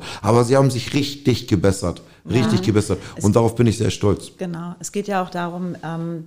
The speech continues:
Speaker 2: dass sie Selbstbewusstsein erfahren, dass sie sich, äh, einfach, ähm, in einem sicheren Raum fühlen, wo sie Dinge ausprobieren, aber eben nicht, nicht übertreiben. Und gerade die Mädchen,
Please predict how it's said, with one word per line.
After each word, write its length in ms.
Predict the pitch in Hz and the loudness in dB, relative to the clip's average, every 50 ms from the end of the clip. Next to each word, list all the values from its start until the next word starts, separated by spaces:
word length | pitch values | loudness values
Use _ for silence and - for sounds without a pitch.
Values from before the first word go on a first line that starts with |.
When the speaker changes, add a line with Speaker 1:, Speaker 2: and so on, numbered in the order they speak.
| - _ | -14 _
Speaker 2:
dass 180 | - 170 165 | -14 -12 -12
sie 80 | - 175 | -10 -10
Selbstbewusstsein 720 | 160 165 165 160 160 - - 160 147 - - - 160 156 | -6 -6 -6 -6 -8 -12 -12 -12 -12 -10 -8 -8 -6 -6
erfahren, 480 | 151 165 160 - - 160 160 156 156 156 | -6 -8 -10 -12 -10 -10 -8 -6 -6 -6
dass 160 | 160 165 - | -6 -6 -6
sie 80 | - 170 | -6 -6
sich, 360 | 160 165 165 160 - - - - | -4 -4 -6 -6 -8 -14 -14 -10
äh, 340 | - 151 151 151 147 147 143 147 - - - - - - - - _ _ _ _ - | -6 -4 -4 -2 -2 -4 -6 -8 -12 -20 -20 -20 -20 -20 -20 -20 _ _ _ _ -6
einfach, 420 | 165 190 - 175 170 156 - - - | -6 -6 -4 -6 -8 -8 -10 -12 -10
ähm, 220 | - 170 175 180 175 | -6 -4 -4 -4 -4
in 140 | 151 151 180 | -2 -2 -2
einem 160 | 175 170 165 | -2 -2 -4
sicheren 400 | 156 180 185 - 208 196 175 165 | -4 -6 -4 -4 -4 -4 -2 -4
Raum 320 | 156 131 143 156 170 202 214 | -4 -4 -4 -4 -2 -4 -4
fühlen, 540 | 214 - - 220 214 214 214 214 214 196 180 | -6 -8 -8 -8 -6 -4 -4 -4 -4 -4 -4
wo 60 | 185 | -4
sie 120 | 185 175 | -4 -4
Dinge 240 | 175 165 156 139 135 | -6 -6 -6 -6 -4
ausprobieren, 480 | 170 208 - - - 185 190 196 190 180 | -6 -6 -6 -8 -8 -6 -4 -2 -2 -2
aber 220 | 156 160 165 156 | -2 -2 -2 -2
eben 240 | 143 160 185 165 160 | -2 -2 -2 -2 -4
nicht, 320 | 160 156 - - - - | -4 -6 -10 -12 -10 -8
nicht 400 | 165 156 - - - - - _ _ _ _ _ _ _ _ _ _ _ _ _ _ _ | -8 -8 -8 -10 -16 -20 -20 _ _ _ _ _ _ _ _ _ _ _ _ _ _ _
übertreiben. 800 | - 160 165 160 - - - 170 170 165 160 156 156 160 185 226 - - - - - - - | -6 -2 -2 -2 -2 -4 -6 -4 -2 -2 -2 -2 -2 -4 -4 -6 -8 -12 -20 -20 -20 -12 -6
Und 180 | 180 180 190 - | -2 -2 0 2
gerade 220 | 175 185 190 202 | 2 2 2 2
die 100 | 185 185 | 2 2
Mädchen, 720 | 185 185 180 202 214 - - 226 214 220 226 247 277 330 | 2 2 2 2 0 0 0 0 2 4 4 2 2 0